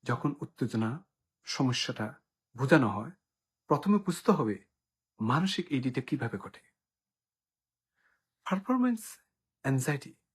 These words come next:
মানে হচ্ছে মনে হয় আমি পারবো না, তখন ইরেকশন আর হয় না। স্ট্রেস, ডিপ্রেশন, এগুলি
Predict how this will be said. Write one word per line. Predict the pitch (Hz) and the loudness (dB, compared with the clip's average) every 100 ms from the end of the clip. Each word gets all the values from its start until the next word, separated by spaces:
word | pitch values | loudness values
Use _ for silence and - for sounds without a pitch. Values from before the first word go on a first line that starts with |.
| _ _ _ _ _ _ _ _ _ _ _ - | _ _ _ _ _ _ _ _ _ _ _ -2
মানে | 127 151 | 0 0
হচ্ছে | 151 - | -2 -4
মনে | 113 117 | -4 -2
হয় | 113 123 - _ _ _ _ _ _ 123 | -4 -10 -14 _ _ _ _ _ _ -6
আমি | 113 | -6
পারবো | - 123 123 | -2 -2 -2
না, | 92 - - _ _ _ _ _ _ _ _ _ | -12 -12 -20 _ _ _ _ _ _ _ _ _
তখন | - 117 110 98 - _ _ _ _ _ _ _ | -4 -2 -2 -4 -10 _ _ _ _ _ _ _
ইরেকশন | 120 117 - 117 104 | -2 -2 0 2 2
আর | 101 | 0
হয় | - 127 | 0 0
না। | - - - _ _ _ _ _ _ _ _ _ _ _ - | -2 -8 -20 _ _ _ _ _ _ _ _ _ _ _ -8
স্ট্রেস, | - - 220 208 - - - _ _ _ _ _ _ _ - | -6 -2 0 0 -2 -8 -8 _ _ _ _ _ _ _ -10
ডিপ্রেশন, | - - 226 - - _ _ _ _ _ _ _ _ _ _ _ _ | -6 0 0 0 -6 _ _ _ _ _ _ _ _ _ _ _ _
এগুলি | 165 147 175 - | -6 -2 -2 -4